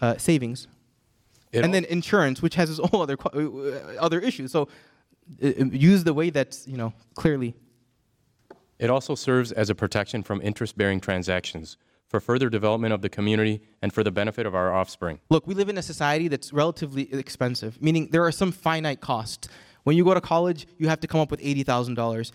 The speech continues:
Speaker 1: If you're gonna go to graduate school, you need another hundred thousand dollars. If you wanna purchase a home, you need an X amount of money. So the ways that you're gonna do these either is by taking loans or using savings, right? Someone's saving.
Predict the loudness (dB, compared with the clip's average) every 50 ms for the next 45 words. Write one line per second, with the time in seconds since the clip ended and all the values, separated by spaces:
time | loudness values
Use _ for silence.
0 | -10 _ -2 2 2 2 2 2 0 0 0 0 2 4 4 4 2 0 -4 -6
1 | -4 -2 0 0 0 0 -2 -4 -2 -2 -2 -2 -2 -2 0 0 -2 0 0 0
2 | 0 0 -2 -4 -4 -4 -4 -4 -6 -8 -12 0 2 4 4 4 4 2 0 -2
3 | -2 -4 -2 -4 -4 -2 0 0 0 0 0 0 0 0 0 -2 -4 -4 -4 -2
4 | 0 0 0 0 0 0 0 0 0 -2 -4 -8 -14 -20 -20 -20 -20 _ _ 0
5 | 2 2 4 2 4 2 2 0 -2 -2 0 0 2 0 0 0 0 0 2 0
6 | 0 0 2 2 4 6 6 4 4 2 -2 -2 -2 0 -2 0 2 2 0 2
7 | 0 -2 0 2 2 2 2 0 -2 -4 -8 -14 _ _ _ _ _ _ 4 4
8 | 6 6 6 4 2 0 -6 _ _ _ _ _ _ _ _ 0 2 2 2 2
9 | 0 -2 -4 -6 -2 0 2 2 2 2 -2 -4 -4 -6 -4 -2 -2 0 0 0
10 | 0 0 -2 -4 -6 -8 -8 -8 -8 -8 -10 -12